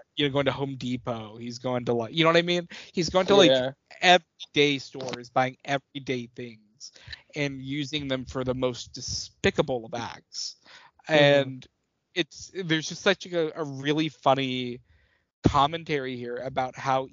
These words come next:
Speaker 1: easy it is, the same way that, like, Uber or Lyft or, like, DoorDash or, like, you know, all these things have made, like, you know, eating or traveling so, you know, it, what once was, like, a luxury, uh, like, of, like, getting food delivered to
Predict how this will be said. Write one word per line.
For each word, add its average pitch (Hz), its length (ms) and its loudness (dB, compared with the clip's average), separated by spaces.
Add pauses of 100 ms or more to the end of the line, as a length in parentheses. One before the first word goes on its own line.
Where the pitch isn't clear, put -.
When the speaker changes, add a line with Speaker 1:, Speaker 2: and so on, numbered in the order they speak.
Speaker 1:
easy 139 460 -6
it 127 80 -2
is, 123 500 -6 (420)
the 165 80 -2
same 185 240 6
way 180 120 4
that, 151 140 2
like, 143 140 0 (120)
Uber 135 520 -6
or 127 60 -8
Lyft 127 420 4
or, 127 160 -8
like, 123 180 -6
DoorDash 120 640 -2
or, 120 140 -16
like, 127 160 -8
you 156 60 2
know, 143 60 0
all 143 120 2
these 147 200 -2
things 143 220 -4
have 131 140 -4
made, 127 280 -4
like, 117 220 -4 (680)
you 151 100 -2
know, 123 140 -2
eating 143 320 2
or 120 60 -10
traveling 123 520 0
so, 113 600 -8 (220)
you 156 140 2
know, 104 120 -6 (140)
it, 156 220 -10
what 160 240 0
once 147 420 -2
was, 139 120 -4
like, 127 100 -2
a 120 60 -2
luxury, 147 720 -6 (720)
uh, - 340 -12
like, 143 200 6
of, 123 160 2
like, 110 360 2
getting 127 280 0
food 139 220 -8
delivered 135 300 -4
to - 60 -18